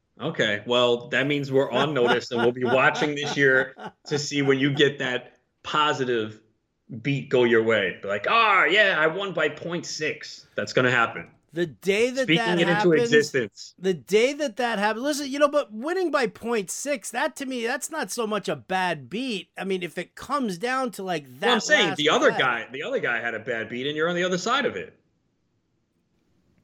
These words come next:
Speaker 2: Yeah, but I mean, if, if it doesn't come down to the last play, it's just, you know, hey, these, this was the, what the score. Like, I mean, if you're gonna analyze like that, "Oh, well, this guy shouldn't have," you know, had they just stopped him from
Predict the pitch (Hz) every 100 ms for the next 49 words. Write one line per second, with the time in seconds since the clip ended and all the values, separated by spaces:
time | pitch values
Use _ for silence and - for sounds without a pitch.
0 | _ _ _ 233 220 202 208 214 208 -
1 | 202 - - - 165 - _ _ _ 202
2 | 180 202 214 247 254 - 233 202 220 214
3 | 190 185 196 185 - - 240 214 147 -
4 | 170 180 180 170 175 208 180 185 175 175
5 | _ _ 190 185 185 180 - 180 165 180
6 | 156 - - 233 180 _ _ 175 175 160
7 | 180 180 175 170 170 190 - 180 233 226
8 | 202 180 160 165 135 143 208 175 190 214
9 | 190 165 175 214 - 208 175 220 196 180
10 | - _ - 165 160 175 160 165 170 170
11 | 226 - - 214 220 202 202 170 185 170
12 | 151